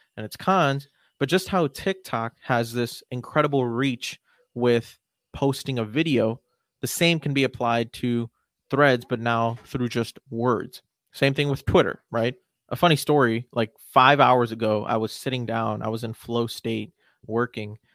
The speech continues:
and I was like, "Man, I haven't posted a thread <laughs> in three hours or a couple hours." And I was like, "Fuck,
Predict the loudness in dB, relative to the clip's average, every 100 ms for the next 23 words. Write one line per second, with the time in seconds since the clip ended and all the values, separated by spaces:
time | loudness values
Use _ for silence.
0 | _ _ -6 0 4 4 2 -2 -6 -10
1 | -8 -4 -2 -2 -2 -4 -6 -4 -6 -4
2 | -8 -6 0 2 2 0 -2 -2 -2 -6
3 | -12 -20 -20 _ _ -4 0 2 4 4
4 | 4 0 -2 -4 0 0 2 4 4 4
5 | 0 -4 -6 -8 -12 -16 -14 -14 -14